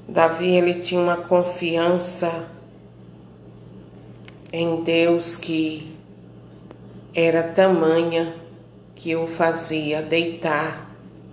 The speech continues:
e repousar tranquilamente. Quem confia em Deus tem essa graça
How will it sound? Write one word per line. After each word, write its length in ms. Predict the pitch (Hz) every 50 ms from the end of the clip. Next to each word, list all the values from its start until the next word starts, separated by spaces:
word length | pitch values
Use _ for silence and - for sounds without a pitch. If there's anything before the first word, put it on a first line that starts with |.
| - - - - - - - - - - - - - - - - - - - - - - -
e 60 | 170
repousar 880 | 160 139 147 170 165 165 165 - 175 170 165 - - 160 156 156 156 -
tranquilamente. 1200 | 160 156 156 156 - - 160 156 160 160 156 151 151 151 147 147 143 - - - - 147 - - - - - - - - - - - - - - - - - - - - - - - - - - - - - - - - - - - - - - - -
Quem 420 | - 170 170 175 185 190 185 190
confia 720 | 185 175 170 170 - - - - 175 175 175 175 170 165
em 200 | 165 165 160 160
Deus 880 | 160 151 156 160 160 165 165 165 165 165 - - - - - - - - - - - - - - - - - - - - - - - - - - - - - -
tem 280 | - 165 165 165 165 170
essa 280 | 165 - - - 175
graça 840 | 170 - 170 165 160 160 160 160 160 - - - - 156 156 - -